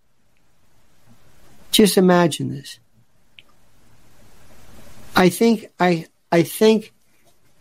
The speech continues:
it's incredible. In twenty twenty-one, Mister Rush said he would like to be remembered as an innovator. This, according to an interview with Mexican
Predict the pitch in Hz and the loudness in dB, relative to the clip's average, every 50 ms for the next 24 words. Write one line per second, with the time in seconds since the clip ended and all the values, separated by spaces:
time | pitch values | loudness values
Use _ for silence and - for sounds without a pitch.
0 | _ - - - - 185 170 151 - 190 180 165 135 131 135 139 _ _ _ _ | _ -6 -2 2 4 4 4 4 4 0 0 0 0 -4 -8 -12 _ _ _ _
1 | _ _ _ _ _ _ _ _ _ _ _ _ _ _ _ _ _ _ - - | _ _ _ _ _ _ _ _ _ _ _ _ _ _ _ _ _ _ -20 -20
2 | - - - - - - - 202 185 - 247 269 311 330 330 302 - - - 269 | -20 -20 -20 -20 -6 0 2 2 2 2 2 4 6 6 6 4 2 -4 0 0
3 | 247 233 226 208 190 175 147 123 113 113 117 _ _ _ _ _ _ _ _ _ | 2 2 4 4 4 4 2 0 -4 -8 -16 _ _ _ _ _ _ _ _ _
4 | _ _ _ _ _ _ _ _ _ _ _ _ _ _ _ _ _ - - - | _ _ _ _ _ _ _ _ _ _ _ _ _ _ _ _ _ -20 -20 -20
5 | - - - - - - - - - - - - - - - - - - - - | -20 -20 -20 -20 -20 -20 -20 -20 -20 -20 -20 -14 -14 -12 -12 -12 -14 -14 -18 -18
6 | - - - - - - - - - - - - 208 247 254 - - 277 233 202 | -20 -20 -20 -20 -20 -20 -20 -20 -20 -8 0 4 6 6 6 6 4 2 4 4
7 | 196 190 190 180 - - - - 175 170 170 151 160 170 160 151 151 135 160 190 | 4 2 2 -2 -6 -8 -4 -2 0 0 0 0 2 2 2 2 2 2 2 2
8 | 247 269 269 - 226 202 214 190 185 180 170 165 165 170 170 170 170 160 147 139 | 2 2 0 0 2 4 4 4 6 6 4 4 4 2 2 2 2 0 0 -2
9 | 127 120 120 117 117 117 _ _ _ _ _ _ _ _ _ _ _ _ _ _ | -2 -2 -4 -6 -8 -12 _ _ _ _ _ _ _ _ _ _ _ _ _ _
10 | _ _ _ _ _ _ _ _ - 165 165 147 156 165 156 151 - - 226 202 | _ _ _ _ _ _ _ _ -2 0 0 2 2 2 0 0 2 2 4 4
11 | 180 165 135 117 123 110 104 104 107 110 - - 135 143 147 143 - - 135 123 | 4 4 2 -2 -6 -10 -12 -14 -18 -20 -20 -16 -8 -4 -4 -4 -2 -2 -2 0
12 | - 147 151 147 135 151 151 147 135 139 156 151 160 151 127 135 135 135 131 127 | 0 2 2 2 2 2 2 2 4 4 4 4 4 2 0 2 0 2 2 2
13 | 127 117 127 156 180 175 - - 170 - - 143 131 127 127 131 | 2 2 2 2 2 0 -2 -4 -6 -6 -4 -4 -4 -4 -6 -8